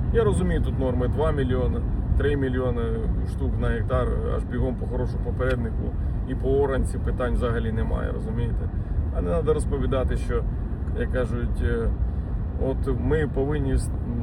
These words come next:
намагатися отримати не менше врожаю, чи в Європі. Он в Європі ж вирощують, та в Європі багато що можуть вирощувати. Можливо, в Європі не можуть кукурудзи такої виростити, як ми можемо виростити.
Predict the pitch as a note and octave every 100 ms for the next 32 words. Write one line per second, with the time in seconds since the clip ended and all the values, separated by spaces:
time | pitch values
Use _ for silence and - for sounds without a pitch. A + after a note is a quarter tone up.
0 | - B2 D#3 D#3 C#3+ - D3+ C3+ D3 D3
1 | C3 C#3 C#3+ D3+ C#3 C#3 C3 C#3+ C3+ C#3
2 | B2+ C3 - C#3+ C#3 D3+ E3 D3 C3 C3
3 | F3+ E3+ - A2+ E3 F#3+ F#3+ F3+ E3+ D#3+
4 | C3+ C3 B2+ A#2+ A#2 A#2+ - - A#2 -
5 | B2 - - - - - C#3 D3+ D3+ C#3
6 | - - - - B2+ D3 D3 D3+ D3 C#3+
7 | C#3 C#3+ C#3 D3 B2 A2+ A#2+ A#2+ B2 -
8 | B2 A#2 A#2 D#3+ A#3 A3+ A3+ A3 A3+ -
9 | -